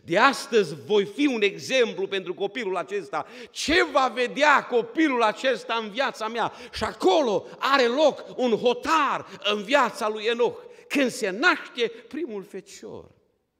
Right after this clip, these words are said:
Și, într-adevăr, mă uitam așa în viață, în jurul meu, cât de mari schimbări fac copiii în viața noastră. Povesteam cu un prieten și spunea, „Mă, Emi, soția mea dormea tun. Nu auzea nici ceasul când suna dimineața.”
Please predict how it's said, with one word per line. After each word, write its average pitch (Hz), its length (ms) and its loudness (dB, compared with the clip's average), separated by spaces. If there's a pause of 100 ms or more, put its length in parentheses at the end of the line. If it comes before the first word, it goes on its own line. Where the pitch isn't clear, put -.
(1040)
Și, - 120 -20
într-adevăr, 143 440 -8
mă 131 80 -12
uitam 131 280 -8
așa 123 180 -12
în 123 80 -12
viață, 117 480 -12 (240)
în 151 100 -16
jurul 151 220 -10
meu, 131 180 -8
cât 147 200 -20
de 135 100 -10
mari 127 320 -12
schimbări 113 460 -16
fac 101 280 -20
copiii 95 400 -20
în 87 80 -20
viața 85 360 -20
noastră. 80 320 -20 (400)
Povesteam 139 420 -10
cu 110 300 -14 (1500)
un 110 140 -20
prieten 131 300 -12
și 104 60 -14
spunea, 127 180 -12
„Mă, 123 120 -8
Emi, 131 180 -8
soția 131 500 -12
mea 131 240 -10
dormea 123 480 -12 (140)
tun. 143 300 -14 (720)
Nu 139 200 -10
auzea 170 320 -8
nici 185 380 -12
ceasul 180 440 -12
când 143 140 -12
suna 156 200 -12
dimineața.” 123 440 -16